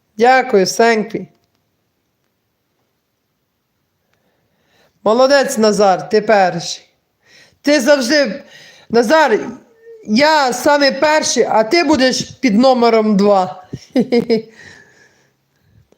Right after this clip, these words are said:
Е, друзі, я вас пізніше добавлю,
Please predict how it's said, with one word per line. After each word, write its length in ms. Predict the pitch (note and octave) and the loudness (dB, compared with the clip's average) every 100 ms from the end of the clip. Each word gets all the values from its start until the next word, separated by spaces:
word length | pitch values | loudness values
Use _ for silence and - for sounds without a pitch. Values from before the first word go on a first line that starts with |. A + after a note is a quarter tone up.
| _ _ _ _ _ _ _ _ _ _ _ _ _ _ _ - A3 | _ _ _ _ _ _ _ _ _ _ _ _ _ _ _ -4 0
Е, 160 | A#3+ | 2
друзі, 420 | A#3 E4 D#4+ A#3+ | 2 2 2 2
я 140 | B3+ D#4+ | 2 2
вас 180 | F#4 F#4 | 2 0
пізніше 580 | F4+ B3+ E4+ F4+ F4 | -2 0 0 0 0
добавлю, 580 | C4+ D4+ A3+ C#4 B3 G#3+ | 0 0 2 2 2 0